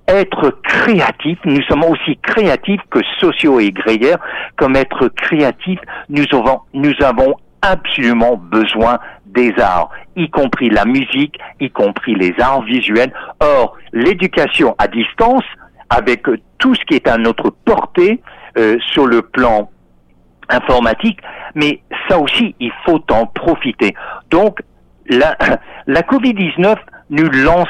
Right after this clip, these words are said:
un défi de faire mieux, de faire autrement en éducation. Et nous sommes à la hauteur du besoin, à la hauteur du défi. Euh, les, les humains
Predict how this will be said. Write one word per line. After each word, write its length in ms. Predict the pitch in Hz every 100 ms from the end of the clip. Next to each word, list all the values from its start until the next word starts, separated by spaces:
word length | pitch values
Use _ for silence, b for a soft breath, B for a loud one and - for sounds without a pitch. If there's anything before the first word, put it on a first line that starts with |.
| -
un 140 | 151
défi 540 | 120 127 117 127 101 - B B -
de 100 | 143 -
faire 240 | - 156 139
mieux, 380 | 131 131 95 B B B
de 140 | - 143 -
faire 240 | 147 - _
autrement 720 | 214 220 - 156 107 98 90 -
en 180 | 107
éducation. 640 | 107 95 98 113 92 - 95 B B
Et 160 | - 156
nous 220 | 147 151 135 - -
sommes 300 | 190 156 110 - -
à 120 | 131
la 180 | 123 123
hauteur 760 | 143 - - 139 127 92 85 B B
du 180 | - 107
besoin, 600 | 98 107 120 113 110 123 147 B B
à 100 | 127
la 180 | 110 110
hauteur 720 | 139 131 - 165 147 113 95
du 180 | 92 98
défi. 500 | 107 101 - 95 76 B B B
Euh, 160 | 104 104 104
les, 380 | 127 156 151 - _ _
les 260 | 127 151 165
humains 380 | 160 151 156 147